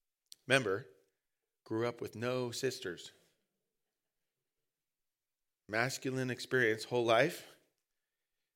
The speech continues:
And this alien <laughs> came into my house, right? So I need translators.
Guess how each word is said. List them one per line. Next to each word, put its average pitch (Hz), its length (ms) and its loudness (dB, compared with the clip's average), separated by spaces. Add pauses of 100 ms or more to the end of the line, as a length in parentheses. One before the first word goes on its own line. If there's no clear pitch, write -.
(300)
And 107 120 -8
this 98 220 -6 (120)
alien 110 520 -2 (180)
<laughs> - 180 -20
came 113 260 -4
into 147 240 -4
my 113 80 0
house, 101 420 -4 (1700)
right? 101 320 0 (1080)
So - 120 -2
I 131 80 4
need 143 240 0
translators. 117 800 0